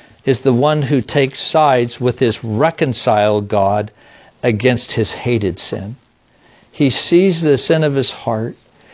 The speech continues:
He se-, even though he struggles with it and sometimes gives into that sin, he sees it as a hated thing.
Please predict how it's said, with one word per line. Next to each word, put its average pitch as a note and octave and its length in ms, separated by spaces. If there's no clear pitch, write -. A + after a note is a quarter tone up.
He E3 160
se-, - 280
even G3 340
though E3+ 160
he D3+ 160
struggles D3+ 560
with B2 180
it B2 120
and A#2+ 140
sometimes E3 760
gives D#3 280
into F3 380
that G#2 260
sin, G#2+ 360
he D#3 160
sees G3+ 380
it D#3+ 120
as C3 140
a A#2+ 140
hated D#3 480
thing. G#2+ 380